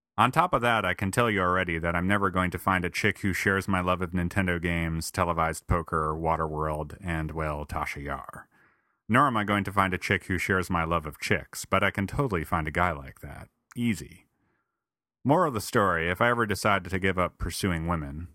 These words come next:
the chase, as it were, to put it in Pac-Man terms,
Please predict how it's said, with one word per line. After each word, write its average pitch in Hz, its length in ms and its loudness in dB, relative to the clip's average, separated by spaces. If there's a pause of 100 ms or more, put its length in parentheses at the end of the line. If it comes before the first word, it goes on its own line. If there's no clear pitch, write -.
(140)
the 80 200 -8
chase, 85 420 -4
as 80 180 -4
it 78 100 -10
were, 78 320 -4
to 80 200 -8
put 95 160 -2
it 78 120 -4
in 73 140 -6
Pac-Man 73 460 -6
terms, 71 560 -10